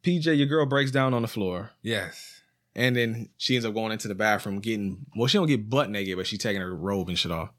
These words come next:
Speaker 2: Yes.
Speaker 1: And your man apparently got a little bit of a rouse or shine because he knocked something over in the closet to where she looks up, but she doesn't look directly, but she has, like, you, you kinda like, "Oh, shit."
Speaker 2: Yeah.
Speaker 1: He thinks he's good.
Speaker 2: Mm-hmm.
Speaker 1: 'Cause she goes to grab a knife, though, and she comes up from the side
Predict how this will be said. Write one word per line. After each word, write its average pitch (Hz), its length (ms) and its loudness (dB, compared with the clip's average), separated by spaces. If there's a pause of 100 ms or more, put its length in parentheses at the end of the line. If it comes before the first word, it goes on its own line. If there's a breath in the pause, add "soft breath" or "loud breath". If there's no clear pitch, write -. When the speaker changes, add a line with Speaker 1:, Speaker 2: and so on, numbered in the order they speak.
(180)
Speaker 2:
Yes. 104 640 -4 (160)
Speaker 1:
And 104 140 0
your 98 80 0
man 139 300 4
apparently 117 400 0
got 98 160 0
a - 20 0
little 104 140 2
bit 101 100 2
of 90 100 0
a 90 60 -4
rouse 107 400 -2
or - 60 -6
shine 101 340 2
because 90 280 -6
he 95 120 -4
knocked 101 300 0
something 98 200 -2
over 90 120 -4
in 87 40 -6
the 87 60 -6
closet 95 340 -2
to - 120 -2
where 95 40 2
she - 160 2
looks 101 320 -2
up, 131 260 2
but 95 120 -8
she 123 80 -2
doesn't 127 200 0
look 143 120 4
directly, 135 280 2
but 117 120 0
she 113 140 0
has, 107 200 -2
like, 98 160 -2
you, 98 300 -4
you 101 160 -2
kinda 110 260 2
like, 85 160 0
"Oh, 87 220 0
shit." - 320 0 (180)
Speaker 2:
Yeah. 110 140 2
Speaker 1:
He 101 80 4
thinks 220 180 4
he's 135 160 4
good. 127 400 -2 (260)
Speaker 2:
Mm-hmm. 110 260 2 (220)
Speaker 1:
'Cause - 140 -8
she - 100 -4
goes 110 180 -2
to 104 40 -10
grab 98 160 -2
a 92 60 -8
knife, 127 320 0
though, 101 100 0
and 95 100 -4
she 104 100 -4
comes 104 200 -4
up 95 60 -6
from 95 80 -6
the 85 80 -6
side 90 560 0